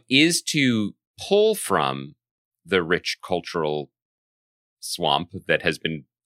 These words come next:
built up around this comic book character for years, including this very popular series that I keep name checking. But it's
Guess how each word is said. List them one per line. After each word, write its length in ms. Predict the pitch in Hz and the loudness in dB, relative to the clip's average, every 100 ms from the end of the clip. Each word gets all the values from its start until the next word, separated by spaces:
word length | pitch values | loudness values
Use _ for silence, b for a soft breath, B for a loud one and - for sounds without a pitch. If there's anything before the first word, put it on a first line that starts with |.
| _ | _
built 180 | 87 78 | -2 0
up 180 | 78 - | 0 0
around 140 | 78 | -2
this 100 | 73 | -2
comic 220 | - 78 | -4 -2
book 140 | 78 76 | -2 -2
character 280 | 73 71 78 | -2 -4 -6
for 140 | 85 | -6
years, 300 | 71 69 73 | -4 -4 0
including 440 | 117 - 104 95 | -2 0 2 2
this 140 | 87 - | 2 0
very 180 | 73 73 | -2 0
popular 480 | 71 65 73 71 | 0 -2 -2 -6
series 400 | 71 62 64 67 | -6 -8 -8 -6
that 80 | 71 | -6
I 60 | 67 | -6
keep 200 | 73 71 | -4 -6
name 140 | 62 | -8
checking. 400 | 60 - - - - B B - | -8 -8 -8 -12 -12 B B -2
But 100 | 127 | 0
it's 140 | - | 0